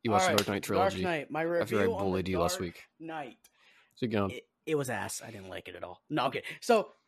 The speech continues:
Speaker 2: I
Speaker 1: I
Speaker 2: had
Speaker 1: would have
Speaker 2: never
Speaker 1: hung
Speaker 2: watched
Speaker 1: you.
Speaker 2: I had
Speaker 1: I would
Speaker 2: never
Speaker 1: have hung
Speaker 2: watched
Speaker 1: you in the streets.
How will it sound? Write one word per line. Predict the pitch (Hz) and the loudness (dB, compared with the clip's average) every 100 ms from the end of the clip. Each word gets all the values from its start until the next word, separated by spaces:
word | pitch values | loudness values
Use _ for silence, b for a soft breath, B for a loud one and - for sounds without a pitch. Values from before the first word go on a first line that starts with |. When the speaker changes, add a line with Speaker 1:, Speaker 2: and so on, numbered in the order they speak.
| _ - | _ 0
Speaker 2:
I | 208 | 4
Speaker 1:
I | |
Speaker 2:
had | 294 247 | 4 4
Speaker 1:
would | 190 | 0
have | - | -2
Speaker 2:
never | - | 0
Speaker 1:
hung | - 92 | 2 2
Speaker 2:
watched | 87 | 4
Speaker 1:
you. | 87 - - _ _ - - | 2 0 -10 _ _ -8 -2
Speaker 2:
I | 175 | 2
had | 220 202 | 2 2
Speaker 1:
I | 190 | 0
would | |
Speaker 2:
never | 165 | -2
Speaker 1:
have | - | 0
hung | - 92 | 0 2
Speaker 2:
watched | 87 | 4
Speaker 1:
you | 85 | 4
in | 82 | 4
the | 90 | 2
streets. | - 92 87 - - | 2 2 2 0 -6